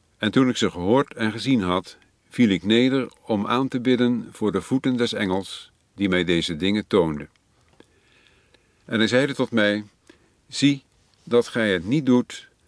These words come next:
want ik ben uw mededienstknecht en uwer broederen, der profeten en dergenen die de woorden dezes boeks bewaren. Aanbid God." En hij zeide tot mij: "Verzegel de woorden der profetie dezes boeks niet,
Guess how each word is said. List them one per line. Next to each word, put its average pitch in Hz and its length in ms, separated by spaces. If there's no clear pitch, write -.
want 104 220
ik 113 160
ben 110 180
uw 107 140
mededienstknecht 87 1200
en 117 200
uwer 127 300
broederen, 82 600
der 98 200
profeten 135 840
en 117 160
dergenen 117 640
die 104 120
de 104 80
woorden 98 400
dezes 90 380
boeks 85 260
bewaren. 78 680
Aanbid 85 400
God." - 340
En - 100
hij 98 80
zeide 127 260
tot 117 180
mij: 98 360
"Verzegel 143 520
de 123 80
woorden 120 380
der 104 160
profetie 101 720
dezes 98 440
boeks 87 280
niet, 95 340